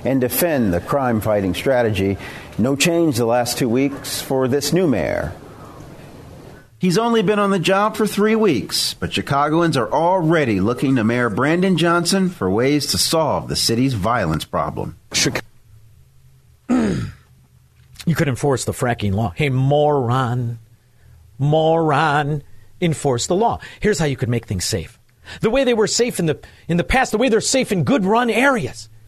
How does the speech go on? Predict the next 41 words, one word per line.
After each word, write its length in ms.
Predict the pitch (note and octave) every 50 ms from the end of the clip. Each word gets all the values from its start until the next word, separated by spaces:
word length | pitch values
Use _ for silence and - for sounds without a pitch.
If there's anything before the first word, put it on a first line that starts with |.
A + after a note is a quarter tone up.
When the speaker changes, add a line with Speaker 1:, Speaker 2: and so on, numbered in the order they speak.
| - - - - - - -
Speaker 2:
You 140 | - D#3 F3
put 260 | - - - D#4+ -
the 80 | - A3
fracking 500 | - - - A#3 A#3 A#3 A3+ G3+ F3 B2+
criminals 480 | - - G#3+ G#3 G#3 G#3 G3 F3+ C#3 D3+
away. 360 | E3 E3 F3+ F3 C#3+ G2+ - - - - - - - -
You 80 | C#4+
don't 160 | D#4+ D#4+ B3+
hire 340 | - - F3+ G3 F#3 F#3+ G#3
'em. 180 | A3+ A3+ A3 - - - - - - - - - - -
You 60 | C#4
don't 160 | D4+ B3+ - -
pretend 400 | A3+ - - - F3 F3 F3+ E3+
they're 80 | E3+
gonna 160 | C#3+ E3 D#3+
be 260 | C#3 C#3+ E3 D#3+ C#3+ - - - - - - - - -
peacekeepers. 1040 | - - B3 B3 G#3 - - - - - - G#3 A3+ - - G3+ A3+ A3 G#3 - - - - - - - - - - - - - - -
You 60 | -
don't 160 | A#3 C4+ C4+
hire 460 | G3 F3 A3 A#3+ A#3 A3 G#3+ F3 - - - - - _ - - - -
illegal 400 | A3 A3 A3 A3 A3+ F#3+ G#3 G#3
aliens 440 | G#3 G#3+ G#3+ G#3 G3+ G3+ F#3+ - -
to 60 | F#3
be 140 | D#3 C3+ F#3+
police. 680 | - F3 F#3 F#3+ G#3+ G#3+ G#3 G3+ - - - - - - - - - - - - - _ - - _ - _ _
You 120 | - C#4+ D#4+
enforce 360 | A#3+ - - D4 D4 C#4+ -
the 100 | - F#3+
fracking 460 | - - A#3 A3+ A#3 - G#3+ F#3 F3+
laws, 260 | F#3 F#3 F3 A#2+ G2
but 140 | - G3+ G3+
you 80 | A#3+ A#3+
don't 80 | A3
wanna 160 | G3 F3+ D#3+
do 100 | C3+ D3+
that, 160 | A#2+ G2 E2 E2
huh, 120 | B2+ C#3+
dummy? 340 | C3 C#3 D#3 E3 F3 F3 - - - - - - - - -
But 100 | - F3+
then 120 | - C4 B3+
again, 320 | A3+ A#3+ G#3 F3+ D3+